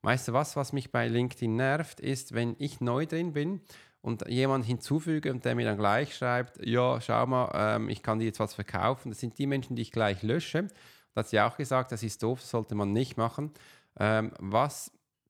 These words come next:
dabei wichtig auch zu beachten ist, dass, ähm, dass du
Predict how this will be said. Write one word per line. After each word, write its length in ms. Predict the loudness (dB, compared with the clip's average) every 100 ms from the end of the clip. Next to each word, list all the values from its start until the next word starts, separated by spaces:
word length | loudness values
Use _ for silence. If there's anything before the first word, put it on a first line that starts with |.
| -6
dabei 460 | 0 4 4 2 -2
wichtig 440 | -4 -4 -4 0
auch 160 | 0 0
zu 120 | 0
beachten 500 | 2 2 2 -4 -2
ist, 340 | -2 -2 -6 -20 _ _ _ _ _ _ _ _ _ _
dass, 320 | 0 0 0 0
ähm, 560 | 2 4 2 0 -6 -8
dass 240 | -8 -8 -2
du 340 | 0 0 -2